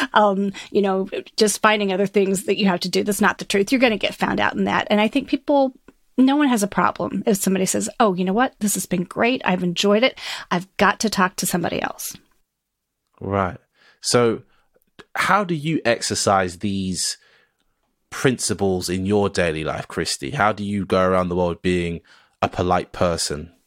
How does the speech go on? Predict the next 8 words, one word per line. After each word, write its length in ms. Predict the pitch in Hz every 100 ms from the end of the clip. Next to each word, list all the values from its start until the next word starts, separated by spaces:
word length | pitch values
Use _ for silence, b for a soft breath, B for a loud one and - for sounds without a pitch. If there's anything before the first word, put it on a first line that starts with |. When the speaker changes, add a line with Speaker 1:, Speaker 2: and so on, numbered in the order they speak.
| _ _ _ B B B B B B B B - _ -
Speaker 1:
I 100 | 262
think 200 | 311 311
it's, 320 | 330 - -
it's 180 | 247 233
really 280 | 226 262 285
just 220 | 226 202
little 180 | 185 185
things. 460 | 175 - 127 175